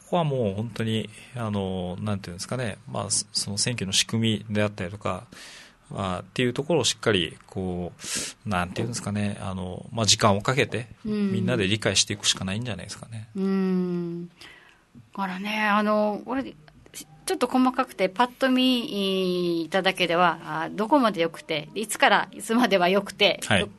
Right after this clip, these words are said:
Speaker 2: えー、どこからどこまで、で、いつからがダメなんだっていうのはちょっと分かりづらい。
Speaker 1: はい。
Speaker 2: えー、言葉もね、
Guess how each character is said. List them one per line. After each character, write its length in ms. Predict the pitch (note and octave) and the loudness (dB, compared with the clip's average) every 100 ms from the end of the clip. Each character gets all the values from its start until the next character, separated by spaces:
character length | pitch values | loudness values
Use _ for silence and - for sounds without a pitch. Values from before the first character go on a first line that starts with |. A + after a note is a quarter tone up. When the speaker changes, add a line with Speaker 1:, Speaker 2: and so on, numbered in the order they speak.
| - | -4
Speaker 2:
え 360 | F#3 F3 E3+ F3 | -2 0 -2 -6
ー、 0 | - - _ - | -14 -20 _ -8
ど 120 | G3+ | -2
こ 120 | C4+ C4 | 0 4
か 140 | A#3 | 6
ら 180 | G#3+ G3+ - - - | 6 4 -2 -14 -6
ど 120 | - G3 | -2 2
こ 100 | F#3+ | 4
ま 140 | F3 | 4
で、 200 | E3 - | 2 0
で、 120 | F#3+ G3+ | -4 -6
い 80 | |
つ 140 | - - | -4 2
か 100 | A3+ | 4
ら 80 | F#3+ | 4
が 80 | |
ダ 100 | D3+ | 4
メ 120 | F3 E3 | 2 2
な 140 | D3+ | 0
ん 80 | D3+ | -2
だ 100 | - | -8
っ 20 | - | -8
て 160 | - | -4
い 20 | |
う 40 | B3+ | -2
の 20 | |
は 60 | G#3 | -2
ち 80 | |
ょ 20 | G#3 | 2
っ 0 | |
と 100 | E3 | 2
分 140 | F3 | 4
か 100 | G#3 | 0
り 120 | G3+ | -2
づ 160 | G3 F#3+ | -2 0
ら 180 | F3 D3+ | 2 2
い。 60 | |
Speaker 1:
は 140 | - F2+ | 2 0
い。 60 | F2+ - - | 0 -12 -10
Speaker 2:
え 840 | - E3 D#3+ D#3 D#3 D#3 D3+ D3+ D#3 | -4 0 0 -2 -4 -4 -4 -6 -8
ー、 160 | - G#3+ | -8 -4
言 120 | G#3+ | 0
葉 120 | G3+ | 0
も 120 | E3 D#3 | -2 -4
ね、 240 | C4+ | -6